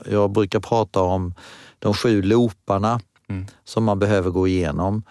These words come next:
Speaker 1: Och de sju looparna kan ju gå på trettio sekunder, eller de kan gå på trettio minuter eller på trettio dagar.
Speaker 2: Mm.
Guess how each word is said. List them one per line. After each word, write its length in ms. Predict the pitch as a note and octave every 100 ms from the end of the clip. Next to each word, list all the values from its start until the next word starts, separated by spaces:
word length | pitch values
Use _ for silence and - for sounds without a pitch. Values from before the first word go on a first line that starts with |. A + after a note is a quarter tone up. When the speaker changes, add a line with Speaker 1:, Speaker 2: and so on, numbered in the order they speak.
| - _ _ _
Speaker 1:
Och 120 | G2
de 260 | G2+ F#2+
sju 200 | F#2 B2
looparna 440 | G#2+ A2+ F#2 G2+ G2
kan 180 | G2+ G2
ju 80 |
gå 200 | F#2+ G2
på 400 | E2+ F#2 F2+ E2+ D#2+ _ _ _ _ _
trettio 280 | - F#2 -
sekunder, 680 | F2 F#2 A2+ C3 C#3 D#3 D#3 -
eller 220 | G2+ G2+
de 140 | G2
kan 180 | F#2+ G2
gå 160 | G2 G2
på 440 | F#2+ F#2 F2+ E2+ E2+ _ _ -
trettio 240 | E2+ -
minuter 640 | F2 A2 C#3+ C3 - C3 C#3 C#3+
eller 220 | G#2+ G2
på 420 | F2 G2+ G2+ A2 -
trettio 260 | - G#2+ -
dagar. 420 | A2 G#2+ D#2+ D#2
Speaker 2:
Mm. 440 | G2 - - C3+